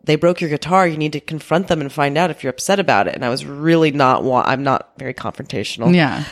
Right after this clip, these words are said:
Speaker 1: Don't care for that.
Speaker 2: <laughs>
Speaker 1: Um, <laughs> hence the yoga practice over here. And I, it was just like, well, I mean, even though I tried to threatened to kill you, but
Speaker 2: But
Speaker 1: either
Speaker 2: that
Speaker 1: way.
Speaker 2: was different.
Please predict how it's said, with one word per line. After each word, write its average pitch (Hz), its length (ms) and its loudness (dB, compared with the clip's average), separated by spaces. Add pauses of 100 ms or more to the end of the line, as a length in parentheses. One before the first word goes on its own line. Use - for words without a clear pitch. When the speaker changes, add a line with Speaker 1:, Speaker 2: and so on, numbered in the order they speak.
(140)
Speaker 1:
Don't 165 220 2
care 175 240 2
for 143 160 -4
that. 113 440 0
Speaker 2:
<laughs> - 40 0 (440)
Speaker 1:
Um, 156 360 4
<laughs> - 0 -
hence 185 580 4
the 160 120 2
yoga 147 320 4
practice 139 540 0
over 147 220 2
here. 143 400 2
And 139 200 0
I, 139 400 0 (240)
it 147 100 -12
was 139 160 -8
just 156 200 -6
like, - 480 0 (180)
well, 127 200 4
I 127 80 6
mean, 143 200 4
even 151 140 2
though 139 100 2
I 131 120 -2
tried 139 320 -10
to 143 100 -10 (440)
threatened - 260 -4
to - 20 -14
kill 120 140 -2
you, 120 180 -4
but - 140 -6
Speaker 2:
But - 120 -8
Speaker 1:
either 226 100 4
Speaker 2:
that 202 100 4
Speaker 1:
way. - 60 2
Speaker 2:
was - 80 -2
different. - 440 -4